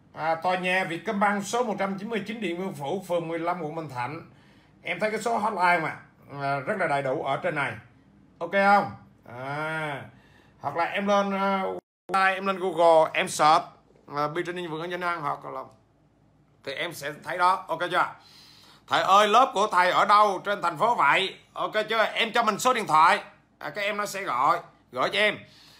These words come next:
Bạn Dũng, à, Man City. Ok Dũng ơi, mai gửi cho em. Bạn Nguyễn Việt Lợi, em mua hai cuốn rồi, em vào nhóm. Ok, sẽ có người vào nhóm. "Em mua trên Tiki có được vào nhóm không thầy?" Được luôn. Ok chưa?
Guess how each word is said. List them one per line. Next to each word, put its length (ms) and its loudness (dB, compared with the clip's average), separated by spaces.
Bạn 240 -2
Dũng, 260 0
à, 680 6
Man 300 2
City. 420 2
Ok 280 2
Dũng 140 0
ơi, 200 6
mai 280 2
gửi 140 0
cho 100 0
em. 140 2
Bạn 160 -2
Nguyễn 160 -4
Việt 100 -4
Lợi, 240 6
em 140 -2
mua 100 4
hai 140 4
cuốn 180 -6
rồi, 200 4
em 140 -2
vào 240 2
nhóm. 380 4
Ok, 220 -4
sẽ 160 -6
có 320 2
người 160 -4
vào 140 0
nhóm. 260 4
"Em 140 -4
mua 100 0
trên 160 -4
Tiki 280 0
có 80 -2
được 240 0
vào 120 2
nhóm 220 2
không 100 2
thầy?" 280 6
Được 240 -4
luôn. 360 4
Ok 120 -10
chưa? 200 6